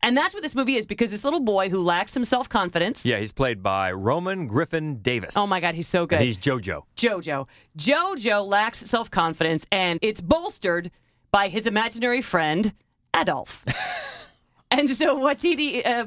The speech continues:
Speaker 1: uh, plays Hitler, the imaginary friend of Jojo Rabbit,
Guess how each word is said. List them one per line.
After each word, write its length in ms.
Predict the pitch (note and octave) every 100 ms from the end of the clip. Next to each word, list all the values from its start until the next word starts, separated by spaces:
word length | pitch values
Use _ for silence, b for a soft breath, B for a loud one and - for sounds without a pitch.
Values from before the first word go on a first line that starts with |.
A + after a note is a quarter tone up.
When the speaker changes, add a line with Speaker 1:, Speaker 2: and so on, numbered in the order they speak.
| F#3+ -
Speaker 1:
uh, 460 | G#3 G3 - A#2 -
plays 600 | D#4+ E4+ B3 B3 G#3+ - -
Hitler, 640 | - G#4 F#3+ D#3 D#3+ G#3 B B -
the 100 | C#4
imaginary 520 | A#3+ B3 A3+ A3+ G3
friend 200 | G3 E3+
of 80 | D3
Jojo 340 | F3 F3 F3
Rabbit, 300 | B3 A3